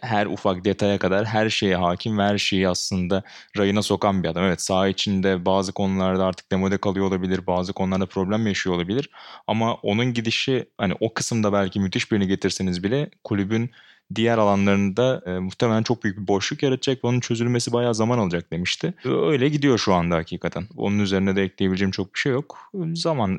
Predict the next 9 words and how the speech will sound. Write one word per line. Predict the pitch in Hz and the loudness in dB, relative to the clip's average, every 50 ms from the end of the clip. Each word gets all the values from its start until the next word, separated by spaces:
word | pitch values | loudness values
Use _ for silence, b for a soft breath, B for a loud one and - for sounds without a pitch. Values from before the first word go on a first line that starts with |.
| - 117 | -4 -2
yavaş | 135 147 123 95 87 85 - - - - - - | -2 0 0 0 0 -2 -4 -6 -8 -10 -4 -2
yavaş, | 101 95 110 127 - - - - - - - - - | 0 0 0 0 -2 -2 -4 -6 -8 -8 -10 -8 -6
e, | 131 107 107 113 123 | -6 -4 -4 -4 -2
zamanla | 131 120 104 87 85 90 107 117 | -2 0 0 0 0 0 0 0
herhalde | 104 90 98 64 104 107 | 0 0 0 0 -2 -2
bir | 104 | -2
şeyler | - - 92 104 | 0 0 0 0
toparlanacaktır | - 110 98 - 110 104 104 104 98 98 92 - - 90 92 | 0 -2 0 0 0 0 2 0 0 -2 -2 -4 -6 -4 -4
bakalım. | 92 - - 95 92 | -4 -4 -4 -6 -6